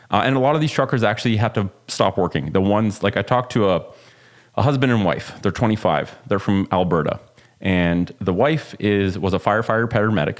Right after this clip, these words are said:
She got fired because they wanna have children, and she did her research, and she can make whatever choice she wants. I honor everyone's choices. And the sentiment here is that everyone can choose what they want. And so she decided to become a trucker with her husband,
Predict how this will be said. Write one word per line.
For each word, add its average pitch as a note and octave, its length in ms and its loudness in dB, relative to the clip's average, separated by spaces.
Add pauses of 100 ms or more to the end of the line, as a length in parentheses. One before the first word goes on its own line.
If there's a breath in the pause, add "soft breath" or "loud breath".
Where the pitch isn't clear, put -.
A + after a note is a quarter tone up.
(140)
She - 120 -8
got G#2 200 0
fired F#2 340 2
because F2+ 380 -2
they G#2 160 0
wanna A#2+ 160 0
have A#2+ 160 -2
children, F#2+ 360 0
and E2 160 0
she - 140 -2
did B2 160 0
her C#3+ 160 2
research, A2+ 420 0
and G2 140 -4
she D#3 80 -2
can D#3+ 140 0
make D#3 120 0
whatever B2+ 280 2
choice G#2+ 260 0
she - 160 -2
wants. F#2 380 0
I A2 160 0
honor C3 340 0
everyone's G#2+ 480 0
choices. E2 540 -4
And F#2+ 260 0
the F#2+ 220 -4
sentiment A2+ 400 0
here F#2+ 180 0
is F2 60 0
that F2+ 240 0
everyone A#2 380 0
can G2+ 120 -6
choose F#2+ 240 -2
what F2+ 80 0
they F2 120 0
want. D#2 280 -2 (600 loud breath)
And A#2+ 500 0 (320)
so - 120 -4
she D3 200 0
decided G#2+ 480 0
to G2 80 -4
become F#2 240 0
a F2 40 -2
trucker D3 300 0
with F2+ 160 0
her F2+ 120 -2
husband, A2+ 440 0